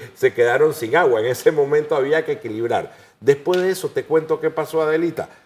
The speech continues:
Fuimos manejando otros sectores más amplios de Chorrera,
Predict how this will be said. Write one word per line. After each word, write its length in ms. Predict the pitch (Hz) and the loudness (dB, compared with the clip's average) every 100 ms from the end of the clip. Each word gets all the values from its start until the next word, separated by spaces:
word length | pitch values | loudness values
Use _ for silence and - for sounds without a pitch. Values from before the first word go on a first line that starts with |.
| _ _ _ | _ _ _
Fuimos 560 | - 170 175 180 180 - 120 | 6 8 8 2 0 -10 -2
manejando 680 | 135 135 131 165 175 165 | 0 0 0 -2 -2 0
otros 540 | 170 202 202 160 143 - | 6 6 4 0 -2 -2
sectores 520 | 117 - - 156 151 | -8 -2 2 4 4
más 240 | 151 156 156 | 0 -4 -2
amplios 460 | 180 165 147 135 | -4 -4 -6 -4
de 140 | 123 120 | -4 -2
Chorrera, 640 | 123 117 120 117 117 - | -2 0 0 -2 -6 -12